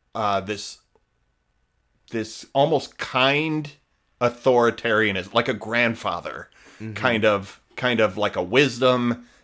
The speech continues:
Speaker 1: and, um, he's not, he's kind of plain spoke, like, straight to the point, but he's not mean.
Speaker 2: Yeah.
Speaker 1: You know, until
Speaker 2: But
Speaker 1: he gets his patience tested.
Speaker 2: Like,
Speaker 1: And
Speaker 2: like when he says, he says little things like,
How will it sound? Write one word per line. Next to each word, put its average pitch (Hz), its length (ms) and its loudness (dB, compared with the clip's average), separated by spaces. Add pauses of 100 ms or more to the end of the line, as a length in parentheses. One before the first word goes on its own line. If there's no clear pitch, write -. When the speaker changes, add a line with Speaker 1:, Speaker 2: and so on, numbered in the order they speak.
Speaker 1:
and, 104 380 -4
um, 92 640 -6
he's 107 240 -6
not, 127 400 2 (240)
he's - 420 -10 (360)
kind 147 260 0
of 117 360 2 (1160)
plain 156 380 2
spoke, 147 320 4
like, 120 180 4
straight 147 340 2
to 120 80 -6
the 113 80 0
point, - 340 -4
but 110 80 -2
he's 110 160 -6
not 151 220 -2
mean. 120 480 -4 (600)
Speaker 2:
Yeah. 151 200 -2
Speaker 1:
You 131 80 4
know, 101 420 2
until 156 540 6
Speaker 2:
But - 80 -12
Speaker 1:
he 135 120 -2
gets 135 220 0
his 117 100 -6
patience 143 540 -2
tested. 80 480 -10
Speaker 2:
Like, 139 140 2
Speaker 1:
And 107 120 -4
Speaker 2:
like 143 280 -2
when 151 160 -2
he 151 140 -6
says, 131 220 -6
he 139 160 -6
says 143 280 -4
little 135 320 -2
things 113 420 -6
like, 107 300 -4